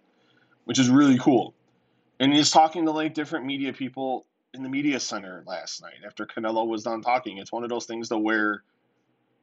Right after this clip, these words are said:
what's next? What is next for boxing's pound for pound king?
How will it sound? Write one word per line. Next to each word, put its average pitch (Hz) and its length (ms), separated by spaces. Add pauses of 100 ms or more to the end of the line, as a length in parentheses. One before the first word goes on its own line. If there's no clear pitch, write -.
(1160)
what's 143 260
next? - 560 (1400)
What 175 140
is 247 140
next 147 300
for 127 100
boxing's 113 500
pound 113 340
for 101 100
pound 95 340
king? 90 300